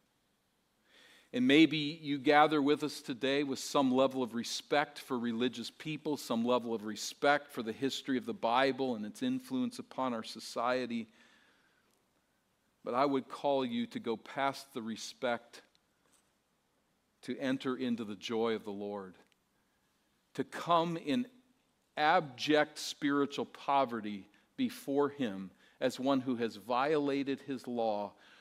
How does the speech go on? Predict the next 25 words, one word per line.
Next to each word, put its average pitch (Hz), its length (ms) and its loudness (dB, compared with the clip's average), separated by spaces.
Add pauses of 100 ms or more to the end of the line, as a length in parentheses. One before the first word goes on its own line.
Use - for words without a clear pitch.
(140)
broken 143 640 0
his 135 200 -6
heart, 110 440 -4 (560)
and 120 140 -4
rebelled 131 560 0
against 117 500 -8
him, 90 280 -16 (1080)
and 113 200 -6
to 127 100 -6
know 127 420 0
that 110 240 -4 (140)
in 151 300 0
his 139 380 -4
death 120 380 -2
and 117 160 -4
resurrection, 104 840 -8 (1000)
there 113 220 0
is 101 120 -4
forgiveness 98 920 -8
of 101 140 -12
sin. 82 460 -14 (1300)
You 127 100 -4
must 131 400 0
come 117 260 -4
repentant 107 880 -10